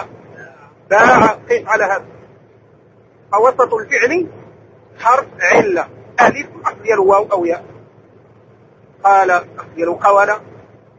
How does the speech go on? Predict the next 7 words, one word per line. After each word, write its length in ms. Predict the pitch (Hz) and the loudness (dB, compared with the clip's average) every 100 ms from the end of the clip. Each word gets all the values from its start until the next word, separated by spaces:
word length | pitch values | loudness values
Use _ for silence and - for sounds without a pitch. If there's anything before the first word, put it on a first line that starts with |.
| _ _ - | _ _ -4
آه، 180 | 185 190 | 0 0
باع 360 | 196 208 196 | 2 2 4
أصل 460 | 214 - - 196 190 | 0 -4 -8 -4 -2
بايع. 340 | 180 165 120 - - - _ _ _ _ _ _ - | 0 0 -2 -10 -20 -20 _ _ _ _ _ _ -14
على 120 | - | -12
كل 220 | - 220 | -10 -8
حرف، 220 | - 220 | -4 -4